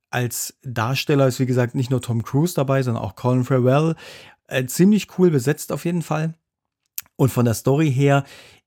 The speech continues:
ist es eben nicht nur das. Es ist eben nicht nur, wie gesagt, dieser Hauptreport, dieser Major Report. Das nennt man im Film zwar nicht so, aber das ist,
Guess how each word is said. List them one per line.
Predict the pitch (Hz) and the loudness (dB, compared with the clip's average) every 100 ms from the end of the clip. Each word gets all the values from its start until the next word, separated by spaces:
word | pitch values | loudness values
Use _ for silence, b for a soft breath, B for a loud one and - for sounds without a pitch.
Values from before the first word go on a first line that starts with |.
| - | -12
ist | 147 - | -10 -10
es | - - | -10 -2
eben | 135 135 | 2 2
nicht | 156 - 117 | 2 -2 -4
nur | 98 - | -4 -6
das. | 95 92 - - | -8 -6 -10 -10
Es | 107 160 | -10 -8
ist | - | -4
eben | 127 120 | -2 0
nicht | 131 139 | 0 2
nur, | 135 123 | 2 2
wie | 117 | 2
gesagt, | 123 120 - | 0 -2 -4
dieser | 110 107 - | -4 -6 -2
Hauptreport, | 127 - - 156 160 160 190 - - | -2 -2 -2 -2 -2 -2 -4 -6 -12
dieser | 104 98 | -10 -6
Major | 98 107 131 151 | -2 0 0 0
Report. | 143 147 147 156 - - B B B | 0 0 -2 -4 -6 -20 B B B
Das | 101 107 | -8 -2
nennt | 117 165 | -2 0
man | 131 | 2
im | 127 | 2
Film | 143 143 | 2 2
zwar | 139 135 | 2 0
nicht | 127 | 0
so, | 139 | -2
aber | 113 | -2
das | 104 98 | -4 -8
ist, | - | -12